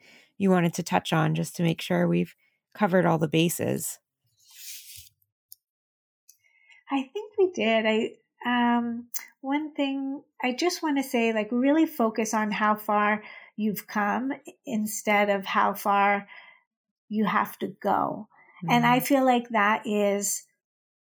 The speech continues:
Speaker 2: with everything in life, we're always looking at the next, right? Like, you just finished whatever, your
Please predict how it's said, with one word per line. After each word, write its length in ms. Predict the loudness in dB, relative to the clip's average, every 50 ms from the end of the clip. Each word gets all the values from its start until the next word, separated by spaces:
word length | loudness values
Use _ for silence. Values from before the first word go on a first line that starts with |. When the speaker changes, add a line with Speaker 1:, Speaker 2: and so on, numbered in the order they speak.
| _
Speaker 2:
with 200 | -4 -4 -2 0 0
everything 540 | 0 0 2 2 0 -2 -2 -2 -4 -2
in 160 | -2 -4 -2 -2
life, 340 | -2 0 0 -2 -2 -2
we're 100 | -2 0
always 440 | 0 0 0 0 0 0 0 0 -2
looking 360 | -2 -4 -4 -6 -6 -8 -6
at 220 | -4 -4 -4 -4 -6
the 120 | -8 -8 -6
next, 680 | -4 -2 -2 -2 -2 -4 -8 -12 -10 -10 -10 -10 -12 -14 _ -20 -20 -20 -20 -20 _ -4
right? 260 | -2 0 0 0 0
Like, 220 | -2 -4 -6 -6 -8
you 100 | -10 -8
just 320 | -4 -2 -2 -2 -2 -4
finished 640 | -4 -4 -4 -2 0 0 0 0 -2 -2 -6 -8 -10 -14 -16 -16 -18 -20 -20 -20 -20 -20 -20 -20 -20 -20 -20 -20 -10 -6
whatever, 400 | -2 0 0 0 0 0 -2 -2
your 280 | -2 0 0 2 2